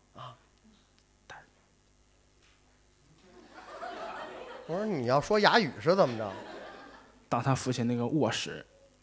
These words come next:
Speaker 1: 他进卧室了。
Speaker 2: 进去了。
Speaker 1: 嗯。
Speaker 2: 卧室里，卧室嘛，
Speaker 1: 啊。
Speaker 2: 得有床啊。
Speaker 1: 废话。
Speaker 2: 对吗？
Speaker 1: 啊。
Speaker 2: 他父亲晃晃悠悠。
Speaker 1: 啊。喝多了。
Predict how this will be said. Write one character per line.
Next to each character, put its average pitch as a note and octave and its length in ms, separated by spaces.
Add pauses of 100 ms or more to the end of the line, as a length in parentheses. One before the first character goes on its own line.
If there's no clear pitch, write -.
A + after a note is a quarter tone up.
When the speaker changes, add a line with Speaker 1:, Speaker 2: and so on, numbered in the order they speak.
(220)
Speaker 1:
他 D3+ 140
进 D#3 240
卧 D3 120
室 - 120
了。 G2 80
Speaker 2:
进 A#2+ 160
去 - 140
了。 - 40 (260)
Speaker 1:
嗯。 B2+ 160 (500)
Speaker 2:
卧 B3+ 160
室 - 140
里， A2 120 (360)
卧 D4+ 260
室 - 160
嘛， A#2+ 240 (200)
Speaker 1:
啊。 B2+ 160 (320)
Speaker 2:
得 D3 100
有 A2+ 120
床 A2 320
啊。 A#2 80 (380)
Speaker 1:
废 B3+ 520 (140)
话。 A#2 220 (160)
Speaker 2:
对 D3+ 100
吗？ B2+ 160 (180)
Speaker 1:
啊。 A2+ 280 (220)
Speaker 2:
他 - 100
父 A2 160
亲 F2+ 100 (300)
晃 - 180
晃 A#2+ 100
悠 A#2+ 120
悠。 A#2+ 120 (300)
Speaker 1:
啊。 G2 240 (2500)
喝 G3 120
多 F#3+ 280
了。 D#3+ 40